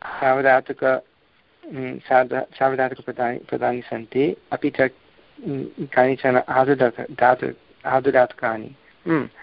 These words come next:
अनन्तरं कृदन्तपद-, पदानि तथैव सन्ति इति, उम्, अस्माभिः दृष्टमेतावता।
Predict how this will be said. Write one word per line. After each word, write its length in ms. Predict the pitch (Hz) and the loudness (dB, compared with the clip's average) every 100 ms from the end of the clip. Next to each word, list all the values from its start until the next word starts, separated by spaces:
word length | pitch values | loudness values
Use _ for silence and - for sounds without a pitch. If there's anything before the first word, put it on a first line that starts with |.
| - 139 | -4 2
अनन्तरं 580 | 139 147 - 143 139 | 4 2 2 2 2
कृदन्तपद-, 880 | 143 - 151 147 147 139 - 147 - | -2 0 4 4 4 -6 -8 -8 -8
पदानि 460 | - 120 120 143 196 _ _ _ _ - | -10 -6 -4 -4 -6 _ _ _ _ -12
तथैव 380 | 131 123 131 117 | -6 0 0 0
सन्ति 440 | - 107 - 131 _ _ _ _ _ _ _ - - - _ _ - | -8 -20 -18 -20 _ _ _ _ _ _ _ -20 -18 -20 _ _ -2
इति, 400 | 156 170 131 85 - - - - - _ - | 2 4 2 0 -8 -12 -14 -18 -18 _ -8
उम्, 280 | 131 127 131 - - | -4 -2 -4 -6 -10
अस्माभिः 540 | 123 123 120 127 139 | -2 4 4 2 -2
दृष्टमेतावता। 920 | 123 123 - 117 - 113 110 - 110 | 0 0 0 -4 2 2 2 -2 -8